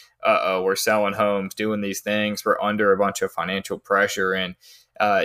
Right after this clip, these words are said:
usually it's one or the other, and we see both. It can be the female spending, it can be the male spending, but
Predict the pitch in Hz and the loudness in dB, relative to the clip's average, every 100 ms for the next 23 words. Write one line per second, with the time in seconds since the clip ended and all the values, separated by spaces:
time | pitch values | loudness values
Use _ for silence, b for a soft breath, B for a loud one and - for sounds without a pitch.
0 | - 135 175 143 131 127 113 - 104 - | 4 4 6 6 4 6 4 0 -12 -4
1 | 110 113 117 107 98 92 98 95 92 90 | 0 2 4 2 2 2 4 2 0 -4
2 | 98 - 117 95 90 90 - 90 - 92 | -4 -2 -2 0 0 0 -4 -10 -10 -8
3 | 92 92 95 98 101 101 104 - 107 107 | -6 -6 -6 -6 -2 0 0 0 -2 0
4 | 107 98 - 95 92 92 95 92 - - | 0 -4 -8 -8 -6 -2 -2 -2 -4 -6
5 | 87 90 90 95 82 | -6 -6 -8 -6 -4